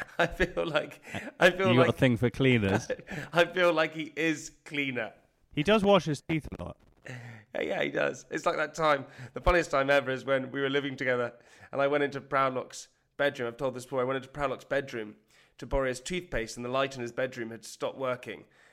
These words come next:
Speaker 1: And I was brushing my teeth with his toothpaste. And every single time I was brushing my teeth, I was like, "God, this, this tastes like shit. <laughs> Why, why does he brush his teeth with this stuff?" And after the third night, the light suddenly started working, and I turned on the light to have a look what toothpaste it was,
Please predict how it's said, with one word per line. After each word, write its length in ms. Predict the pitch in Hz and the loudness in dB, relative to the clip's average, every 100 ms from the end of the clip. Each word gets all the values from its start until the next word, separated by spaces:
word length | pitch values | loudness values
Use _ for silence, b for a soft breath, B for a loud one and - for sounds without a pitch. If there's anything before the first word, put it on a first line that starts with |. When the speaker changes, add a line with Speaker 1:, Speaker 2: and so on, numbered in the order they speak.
| b | b
Speaker 1:
And 120 | 127 | 0
I 60 | 139 | 0
was 160 | 139 139 | 0 -2
brushing 460 | 156 175 151 143 | 0 0 0 -4
my 140 | 127 117 | -4 -4
teeth 440 | - 202 185 - | -6 -4 -4 -6
with 100 | 120 | -8
his 180 | 120 - _ _ - | -8 -10 _ _ -8
toothpaste. 540 | 202 226 - 113 104 | -4 -4 -4 -8 -6
And 60 | 139 | -6
every 140 | 156 | -4
single 180 | 170 170 | -4 -4
time 200 | 170 165 | -2 0
I 20 | |
was 100 | 135 | 0
brushing 320 | 127 160 160 135 | 0 -4 -2 -4
my 80 | |
teeth, 240 | 127 180 156 | -4 -4 -4
I 40 | |
was 80 | 120 | -4
like, 200 | 113 - | -6 -4
"God, 240 | 170 156 | 0 0
this, 300 | 135 160 - - b b b b _ - | -2 -8 -10 -14 b b b b _ -8
this 180 | 180 - | -6 -6
tastes 320 | - 120 - | -8 -10 -8
like 160 | 107 | -8
shit. 640 | - - - 160 165 - - | -6 -6 -4 -2 -2 -4 -12
<laughs> 40 | |
Why, 160 | 139 143 - | -6 -6 -6
why 200 | 202 233 | -4 -4
does 100 | 247 | -2
he 80 | 170 | -4
brush 300 | 123 165 165 | -2 -2 -2
his 120 | 151 | -10
teeth 400 | - - 254 285 | -10 -8 -6 -8
with 100 | 151 | -10
this 140 | 127 | -10
stuff?" 300 | - 120 104 - B B B B | -8 -10 -10 -14 B B B B
And 80 | 151 | 0
after 220 | 180 180 | 0 -2
the 100 | 165 | -8
third 380 | - 208 196 170 | 0 6 6 6
night, 300 | 190 160 - | 2 2 0
the 80 | 143 | -2
light 280 | 151 156 | 0 0
suddenly 240 | - 160 147 | -2 -4 -4
started 240 | 147 139 | -2 -2
working, 380 | 139 151 151 180 | 2 2 2 -2
and 100 | 170 | -2
I 40 | |
turned 320 | 151 165 160 151 | -2 -2 -2 0
on 80 | |
the 60 | 131 | -2
light 240 | 147 143 143 | -2 -2 -4
to 40 | |
have 100 | 135 | -6
a 40 | |
look 320 | 143 151 120 - | -2 -2 -2 -12
what 140 | - | -14
toothpaste 500 | - 202 - 131 127 | -10 -8 -4 -6 -6
it 80 | 117 | -8
was, 260 | 113 123 | -8 -8